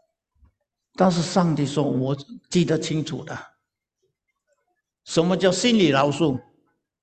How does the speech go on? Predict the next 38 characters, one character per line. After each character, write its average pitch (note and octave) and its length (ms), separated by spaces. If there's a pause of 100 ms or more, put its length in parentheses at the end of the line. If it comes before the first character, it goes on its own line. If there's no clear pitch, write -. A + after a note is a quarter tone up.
(680)
嘴 D#3 220
巴 F3+ 140
说 F3+ 180
饶 D#3+ 180
恕 D#3+ 180
不 E3 120
算， D3 260 (920)
心 G#3 320
里 D3 140
饶 C3 200
恕， - 480 (240)
心 A3+ 240
里 F3 120
饶 C3+ 140
恕 D3+ 200
你 B2 260
就， C3+ 180 (540)
英 G#3+ 220
文 D#3 200
有 A#2 240
一 B2+ 200
句 D#3 260
讲 - 240
得 B2+ 80
很 - 220
好， - 260 (320)
“Forgive E3+ 540
and C3+ 240
forget。” C#3 560 (1400)
说 E3+ 160
你 C3+ 600
饶 C#3 200
恕 E3 180
他， D#3 260
你 C#3+ 200
就 D#3 340 (1160)
忘 E3+ 280
了， - 180